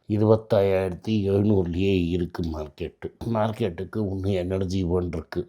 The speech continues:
Already இப்போ தேர்ட்டி டேஸ் ஆயிடுச்சு, including ஐ டி சி, மேஜர் கம்பெனிஸ் எல்லாம் இதை இப்ப நம்பர்ஸை கொடுத்துட்டாங்க. இப்போ வந்து நம்மளோட இந்த தீபாவளி டிமாண்ட் எல்லாம்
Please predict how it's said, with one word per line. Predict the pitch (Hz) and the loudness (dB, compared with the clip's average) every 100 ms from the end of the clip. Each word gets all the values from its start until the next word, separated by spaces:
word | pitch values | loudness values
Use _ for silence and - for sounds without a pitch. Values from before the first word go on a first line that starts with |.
| _ | _
Already | 98 101 101 95 110 95 85 - | -2 0 0 4 4 2 -2 -4
இப்போ | 110 104 98 - | -6 0 -2 0
தேர்ட்டி | 95 - | -4 0
டேஸ் | 110 95 101 95 | 0 2 2 2
ஆயிடுச்சு, | 95 85 82 - | -2 -2 -4 -4
including | 104 95 92 - 104 95 92 | -2 -2 -4 -2 -2 0 0
ஐ | 90 | -2
டி | 90 - 85 | -2 -6 -8
சி, | - 110 110 _ _ _ _ _ | 0 0 0 _ _ _ _ _
மேஜர் | 101 110 107 107 92 95 | 4 4 6 2 0 -8
கம்பெனிஸ் | 92 107 101 95 90 | -6 -4 -2 -4 -6
எல்லாம் | 85 92 92 80 73 - - 82 82 | -6 -2 -2 -4 -8 -18 -16 -14 -10
இதை | 107 104 104 | -4 0 0
இப்ப | 80 92 | 0 -6
நம்பர்ஸை | 78 87 101 101 104 - 92 | -6 -6 -2 2 2 2 -6
கொடுத்துட்டாங்க. | 85 87 - 85 78 - - _ _ _ _ _ _ _ _ _ _ _ _ | -6 -10 -8 -2 -2 -2 -16 _ _ _ _ _ _ _ _ _ _ _ _
இப்போ | 113 110 113 104 | -6 2 4 4
வந்து | 95 90 101 101 90 71 - - - _ _ _ _ _ _ _ _ _ 101 | 2 -2 0 0 0 -2 -8 -20 -20 _ _ _ _ _ _ _ _ _ 0
நம்மளோட | 107 104 101 98 107 95 85 | 2 6 4 6 4 4 0
இந்த | 90 90 | -4 -4
தீபாவளி | 87 117 120 107 101 | 2 4 6 4 0
டிமாண்ட் | 90 92 101 98 92 | -2 0 0 0 0
எல்லாம் | 90 95 95 76 82 | 0 2 0 0 -12